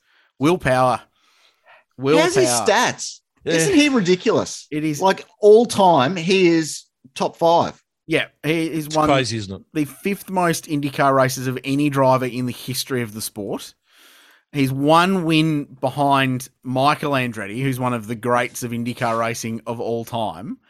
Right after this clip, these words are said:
Speaker 1: He's won, he's, this is the stat that gets me. He has won a race for sixteen consecutive seasons in top-level U S motorsport.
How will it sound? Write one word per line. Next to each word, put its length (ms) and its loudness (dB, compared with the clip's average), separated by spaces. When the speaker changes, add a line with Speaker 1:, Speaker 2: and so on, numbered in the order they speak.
Speaker 1:
He's 220 0
won, 160 -6
he's, 200 -4
this 220 -4
is 120 -2
the 120 0
stat 280 0
that 140 -2
gets 260 -2
me. 300 -2
He 160 -2
has 120 -2
won 200 0
a 60 2
race 460 -2
for 140 -10
sixteen 1000 -2
consecutive 680 -4
seasons 680 -4
in 160 -2
top-level 480 -2
U 160 -4
S 140 -8
motorsport. 500 -10